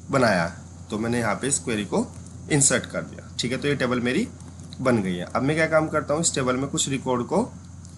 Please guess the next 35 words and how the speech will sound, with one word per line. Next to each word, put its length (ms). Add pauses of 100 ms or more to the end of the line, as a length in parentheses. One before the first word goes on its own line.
(220)
insert 340
कर 160
देता 280
हूँ। 320
तो 60
ये 80
basic 360
insert 260
query 260
मैंने 220
department 520
table 240
के 120
लिए 240 (560)
execute 540
कर 100
दी, 180 (960)
ठीक 140
है। 120 (160)
अब 140
हम 120
देख 160
सकते 280
हैं 80
department 480
table 240
के 100
records, 560 (1500)
select 280
staff 360
from 160
records। 300
तो 80
हमने 280
ये 140